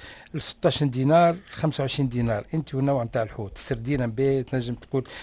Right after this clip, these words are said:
بسبعة آلاف. بالنسبه كان باش تعلي، بتعمل حاجه اخرى، كبده ولا اللحم ولا لحوم حمراء ولا مشوي، تحب تدورها مشوي انت ما عادش مقلي، فهمتني، كان دورتها مشوي، اللحوم الحمراء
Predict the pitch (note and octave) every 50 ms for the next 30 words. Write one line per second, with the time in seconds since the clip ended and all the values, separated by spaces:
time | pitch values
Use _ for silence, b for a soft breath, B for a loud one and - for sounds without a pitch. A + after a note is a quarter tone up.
0 | B B - A#2 - - B2+ A2 G#2 A2 A2+ G#2 G2+ G2+ - B B B B B
1 | B C#3+ D#3+ F#3+ A3+ C4 G3 - F3 F3 E3 - F#3 E3 C3 - - F#3 D#3 D#3
2 | C#3 C#3+ C#3 C#3 - C#3 C3+ C3 - - C3+ B2+ C#3 C#3 - A#2 A2 A2 - -
3 | D3+ B2+ A#2+ G#2+ A#2 A2+ G#2+ G#2+ G#2+ - - A#2+ A2 G#2 G#2+ G#2+ B B B B
4 | B - A2+ G2+ - - C3+ C3+ C3 B2 A#2 A2+ A2 A2 A2 G#2+ A2 A2 G#2 -
5 | - B2 A#2 - - A#2+ A2+ A2 A2+ B2+ C3+ C3+ C3 A#2 A2+ A2 G#2+ A2 B2+ C#3+
6 | - - B2 A2 - - A#2+ A#2+ A2+ A#2 C3 B2+ C3 B2 A#2+ A#2 B2 C3+ B2 -
7 | - A#2 B2 A#2 - - G#2+ A2 G#2+ G#2+ - - C3+ D3+ - - C#3+ C3+ B2 B
8 | B B B B B B - E3 E3+ F3+ D#3 E3 - - F3 D#3 C#3+ E3+ E3 E3
9 | E3 - - C3 C3 C#3+ D#3 - - E3 D#3 C#3 B B B B B - D3 C#3+
10 | - - E3+ D#3 D3 C3 - C3 A#2+ A#2+ B2+ D3 D3+ D3+ D3+ D3